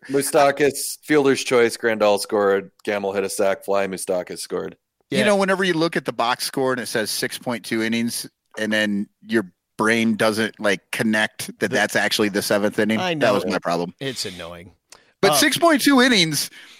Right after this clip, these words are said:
Speaker 3: uh, pretty good since he, that's his fourth straight outing that he went into the seventh.
Speaker 1: I mean,
Speaker 3: So
Speaker 1: you'll, you'll take a start like that every day of the week.
Speaker 2: Yeah,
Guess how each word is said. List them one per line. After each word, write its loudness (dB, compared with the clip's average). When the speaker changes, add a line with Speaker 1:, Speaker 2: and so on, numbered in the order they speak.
Speaker 3:
uh, 4
pretty 2
good 0
since -10
he, -8
that's -2
his -4
fourth -2
straight -4
outing 2
that -2
he -2
went -4
into 2
the -2
seventh. -4
Speaker 1:
I 2
mean, 4
Speaker 3:
So -
Speaker 1:
you'll, 4
you'll -2
take 2
a 4
start 6
like 6
that 6
every 4
day 4
of 6
the 2
week. 4
Speaker 2:
Yeah, 0